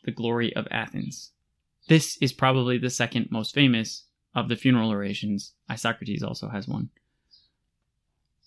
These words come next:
And it's this speech, or this action, I guess we could say, that draws the attention of Persia, and Darius the third starts to give Demosthenes money and support,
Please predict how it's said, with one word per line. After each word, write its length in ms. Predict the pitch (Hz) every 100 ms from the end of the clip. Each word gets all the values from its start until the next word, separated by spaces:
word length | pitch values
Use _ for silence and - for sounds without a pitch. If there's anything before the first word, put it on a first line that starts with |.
| _ - -
And 160 | 147
it's 140 | 135 127
this 360 | 120 165 -
speech, 760 | - 202 190 113 - - - - _ _
or 180 | 127 123
this 260 | 120 127 -
action, 420 | 131 127 - 120 107
I 100 | 107
guess 240 | 110 -
we 80 | 123
could 180 | 104 -
say, 380 | 107 104 98 - _ _ _ _ _ _ _ _ -
that 240 | 135 135 - _ _ -
draws 420 | 135 147 160 156
the 140 | 143 131
attention 400 | - 143 131 -
of 220 | - _
Persia, 580 | - 208 175 127 - -
and 200 | 131 127
Darius 480 | 139 151 165 165 143
the 120 | -
third 640 | 123 - 202 160 117 113 117 _ _ -
starts 560 | - - 156 180 -
to 140 | - 135
give 300 | 147 135 123
Demosthenes 720 | 120 127 156 - 127 117 110
money 400 | 113 135 131 -
and 160 | 110
support, 600 | - 104 - - 127 -